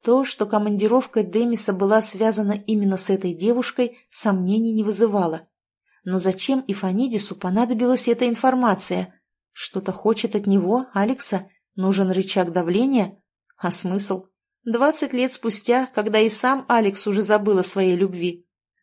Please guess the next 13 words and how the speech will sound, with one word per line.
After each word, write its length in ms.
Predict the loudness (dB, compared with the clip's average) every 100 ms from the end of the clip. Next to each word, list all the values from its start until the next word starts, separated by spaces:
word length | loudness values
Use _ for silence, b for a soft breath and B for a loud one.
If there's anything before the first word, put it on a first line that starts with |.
| _ _ _ _ _ _
Тем 240 | -4 2 4
более, 340 | 6 6 4
что 200 | 2 2
давить 340 | 4 6 4 2
на 120 | 4
него 260 | 4 2
не 140 | 2 2
надо, 340 | 2 0 -2 -10 _ _
он 160 | 2
и 60 | 2
так 320 | 4 2 0
предан 420 | -4 0 0 -2 -4
Ифанидису. 760 | -6 -2 -2 -2 -6 -6 -10